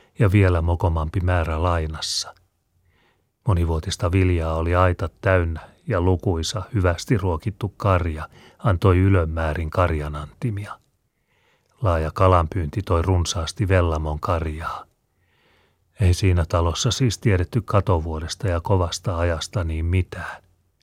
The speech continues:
Antoivatko nuot teille haukkumisensa päälle mitään,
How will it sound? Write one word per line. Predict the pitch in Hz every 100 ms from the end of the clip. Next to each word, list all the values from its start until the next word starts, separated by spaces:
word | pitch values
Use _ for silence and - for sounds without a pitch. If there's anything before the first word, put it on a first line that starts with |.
| _ _ _ _ _ _ _ _ _ _ -
Antoivatko | 127 113 127 120 - 127
nuot | 120 123 - -
teille | 110 107
haukkumisensa | 127 131 - 113 101 107 95 92
päälle | - 98 95 87
mitään, | 90 - 87 80 -